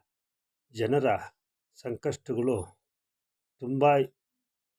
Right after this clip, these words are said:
ಈಸಿಯಾಗಿ ಈಡೇರಿಸುತ್ತವೆ ಮತ್ತು ಸುಖ ಶಾಂತಿಯನ್ನು ಈ ವಿನಾಯಕ ವ್ರತ ಅಥವಾ ಪೂಜೆ ಮಾಡೋದ್ರಿಂದ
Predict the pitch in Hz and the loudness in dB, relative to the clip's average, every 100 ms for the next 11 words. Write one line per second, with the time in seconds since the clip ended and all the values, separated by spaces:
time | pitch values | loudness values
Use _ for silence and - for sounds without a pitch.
0 | - 139 139 139 135 120 123 110 98 - | -6 -4 -2 0 2 2 -2 -4 -4 -10
1 | 165 139 139 131 120 - _ - 113 143 | -4 2 4 4 2 -4 _ -8 -4 -4
2 | - 123 120 - 139 101 - _ _ _ | -6 -12 -12 -2 0 0 -6 _ _ _
3 | _ _ _ _ - 127 - 139 135 - | _ _ _ _ -12 -10 0 0 0 -4
4 | 120 123 135 98 82 - _ _ _ _ | -4 0 0 -2 -8 -16 _ _ _ _
5 | _ _ _ 139 120 110 135 135 135 110 | _ _ _ -4 -2 -2 0 0 0 -2
6 | 107 131 131 117 123 107 - 131 139 120 | -2 0 0 -2 -4 -6 -6 -2 0 0
7 | 117 113 110 | -2 -2 -2